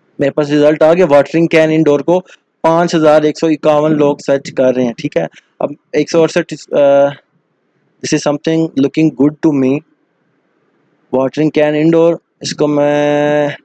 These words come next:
अब और कीवर्ड भी उसने दिखा लिया, ठीक है। plant pot, watering can, gardening, sprinkler, इनके भी अच्छे search हुआ दिया मैं। मैंने watering can indoor देखा था, उसको पाँच हज़ार लोग search कर रहे हैं, तो मतलब this is matching my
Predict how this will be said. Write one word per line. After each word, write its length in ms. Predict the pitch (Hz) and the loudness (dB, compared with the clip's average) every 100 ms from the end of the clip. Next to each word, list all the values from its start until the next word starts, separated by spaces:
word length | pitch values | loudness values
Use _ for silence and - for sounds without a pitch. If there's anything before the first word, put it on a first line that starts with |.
| _ _ - | _ _ -6
अब 100 | 151 | -2
और 180 | 175 175 | 0 0
कीवर्ड 260 | 175 170 | 2 2
भी 60 | 165 | 2
उसने 200 | 160 165 | 0 -2
दिखा 280 | 156 147 135 | 0 0 0
लिया, 140 | 139 | 0
ठीक 140 | 151 | 0
है। 60 | 147 | -2
plant 340 | - 156 151 151 | 0 0 0 0
pot, 220 | 151 151 | 0 2
watering 400 | 143 143 147 156 | 2 0 0 -2
can, 280 | 147 151 147 | 0 -2 0
gardening, 400 | 135 139 139 151 | 2 2 2 -4
sprinkler, 600 | - - 143 139 139 147 135 _ _ 147 | -6 -4 -2 0 0 -2 -4 _ _ -4
इनके 160 | 165 | -2
भी 120 | 156 | -2
अच्छे 200 | 151 160 | -2 -2
search 200 | 151 147 | -2 -2
हुआ 160 | 143 127 | 0 0
दिया 180 | 123 127 | 0 -2
मैं। 140 | 131 - 135 | -2 -6 -4
मैंने 180 | 147 156 | -2 2
watering 420 | 135 135 156 165 | 0 0 -2 0
can 180 | 160 160 | 0 0
indoor 300 | 175 175 165 | 0 0 0
देखा 260 | 139 156 | -2 0
था, 160 | 165 170 | 0 0
उसको 200 | 156 175 | 0 -4
पाँच 260 | 151 151 | -2 -4
हज़ार 200 | 151 156 | 0 0
लोग 180 | 143 147 | 0 -2
search 180 | 156 147 | -4 -4
कर 220 | - 170 | 0 0
रहे 100 | 180 | 2
हैं, 140 | 170 156 _ _ _ | -2 -4 _ _ _
तो 120 | 151 139 147 | -4 -4 -2
मतलब 300 | 147 - 165 | -2 -2 -2
this 200 | 156 156 | -2 -2
is 140 | 170 147 | -2 0
matching 400 | 135 - 165 | -2 0 2
my 100 | 160 | 2